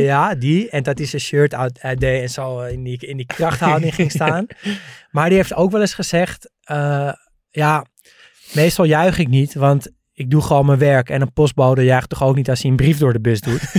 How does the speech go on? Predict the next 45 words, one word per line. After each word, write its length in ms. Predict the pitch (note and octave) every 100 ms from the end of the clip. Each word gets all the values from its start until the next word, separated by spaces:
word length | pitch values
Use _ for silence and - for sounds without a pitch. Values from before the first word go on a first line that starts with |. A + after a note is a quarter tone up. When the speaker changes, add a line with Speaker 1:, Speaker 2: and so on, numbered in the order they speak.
| - -
Speaker 2:
<laughs> 380 | B2+ - A#3 -
Speaker 1:
Vond 160 | E3
ik 60 | E3+
op 60 | -
zich 160 | A#3+
wel 140 | A#3+ G#3+
leuk 180 | G3 F#3
gevonden. 440 | - E3 F#3 G3+
Speaker 2:
Wel 80 | E3+
een 60 |
goede 300 | E3+ F3+ E3+
uitspraak, 600 | - C#3+ D#3+ - C#3 C#3+
maar 240 | D3+ C#3 C#3+
ik 140 | D#3
vind, 240 | - E3 D3
eh, 280 | C#3 C3+ C3
ik 180 | - C3
ben 100 | D3
het 100 | C#3+
er 80 | C#3+
niet 260 | C3+ D3
mee 160 | C3+ B2 A#2
eens. 120 | A#2+
Speaker 1:
Nee, 80 | A#2+
Speaker 2:
Ik 60 |
heb, 80 | A2+
Speaker 1:
toch? 80 | D3
Speaker 2:
ik 60 | E3
heb 380 | C3+ A#2 C#3+
J. 80 | C3+
Cole 240 | C#3 C3+ -
ook 160 | C3+
wel 100 | D3+
eens 100 | C#3+
zoiets 300 | - B2 C3+
horen 280 | - C3+ C3+
zeggen 360 | B2+ B2+ - C#3+
van, 160 | -
"Ja, 240 | B2 B2 A#2+
het 180 | B2 B2
goalscoren 460 | A#2+ A#2 - A#2+ A#2
is 100 | -
gewoon 200 | B2+ A#2
mijn 120 | A2+
werk." 360 | A#2 C3 -